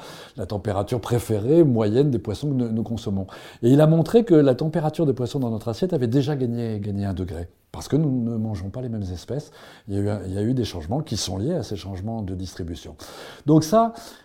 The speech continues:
c'est ce qu'on appelle la migration des, des, des, des, des poissons. Je voudrais attirer votre attention sur le fait que cette migration des poissons, ce ne sont pas des poissons qui se déplacent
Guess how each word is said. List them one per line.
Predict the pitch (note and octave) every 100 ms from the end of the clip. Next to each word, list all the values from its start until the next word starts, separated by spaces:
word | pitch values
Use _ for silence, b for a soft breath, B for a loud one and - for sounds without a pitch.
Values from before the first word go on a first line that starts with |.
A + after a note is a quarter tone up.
| _ B2+
c'est | D#3
ce | D3+
qu'on | E3+
appelle | E3 G3
la | E3
migration | C#3+ F3+ D#3 D3 - - F3+ F3+ C#3
des, | A#2 A#2
des, | A#2+ A2+
des, | A2 G#2
des, | G#2 G2+
des | G2 G#2
poissons. | G2 - E2 - B B _
Je | A2
voudrais | E3+ A#3
attirer | A#3 G#3+ A#3
votre | G#3 D#3
attention | D3 A2+ G3 G3+
sur | C3
le | A2+
fait | G#2+ F#3+ F#3+ - B B
que | A#2+
cette | - C#3 -
migration | F3+ G#3+ D#3+ D3+ - E3+
des | B2+
poissons, | G2+ G2 - D3+ E3 b b b
ce | - D#3
ne | D#3+ A3+
sont | A3+ F#3+ C#3
pas | A2+ G#2 E3+ - G2+
des | G#2
poissons | B2+ G#2+ - G#2+ D#3+ - B B _
qui | -
se | G2 A#2+
déplacent | C3+ G2+ A2 C3 E3 -